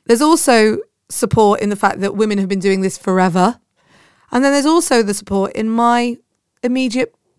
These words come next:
people. You know, my husband is gonna support me in this. My mum, my mother-in-laws,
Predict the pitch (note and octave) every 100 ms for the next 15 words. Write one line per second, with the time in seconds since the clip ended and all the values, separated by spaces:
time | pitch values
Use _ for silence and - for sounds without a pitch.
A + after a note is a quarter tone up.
0 | _ - F#4+ - E3 - - _ _ _
1 | _ _ D#4 A#3 G3+ G#3+ - F4+ - G#3
2 | F#3+ - - F#3+ F3+ F3 F3+ - F3 E3+
3 | E3+ E3 - - _ _ _ _ - A3+
4 | A#3 C4+ D4+ G#3 F3+ F3+ _ _ - A3+
5 | B3+ C#4+ C4 A3+ G#3 F3+ F3+ F3 -